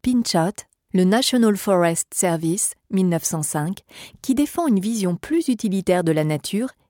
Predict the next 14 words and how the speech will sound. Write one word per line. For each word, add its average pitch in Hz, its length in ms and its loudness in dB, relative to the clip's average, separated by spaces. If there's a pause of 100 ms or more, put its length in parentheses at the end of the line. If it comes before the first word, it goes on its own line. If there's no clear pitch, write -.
(180)
et 233 140 0
fait 294 180 -4
classer 262 460 -2
six - 180 -4
cent 294 220 -4
soixante-quinze 202 600 0
mille 185 180 2
kilomètres 226 560 0
carrés 185 260 0
de 170 80 0
forêt 175 480 -2
sous - 220 -4
statut 214 340 -4
fédéral. 151 640 -2